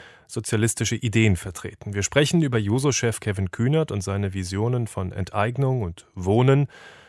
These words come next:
Der ein oder andere S-P-D-Grant erinnert sich dabei an seine eigene Juso-Zeit vor zwanzig, dreißig Jahren. Wieder andere wollen davon heute lieber nichts mehr wissen. Was könnten denn die Wähler denken? So oder so, Kevin Kühnert liefert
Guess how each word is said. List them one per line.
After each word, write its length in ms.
Der 100
ein 140
oder 200
andere 240
S-P-D-Grant 720
erinnert 380
sich 160
dabei 420
an 140
seine 300
eigene 300
Juso-Zeit 760
vor 140
zwanzig, 480
dreißig 480
Jahren. 480
Wieder 340
andere 440
wollen 240
davon 360
heute 220
lieber 280
nichts 260
mehr 180
wissen. 260
Was 380
könnten 380
denn 160
die 160
Wähler 260
denken? 380
So 180
oder 200
so, 220
Kevin 320
Kühnert 340
liefert 400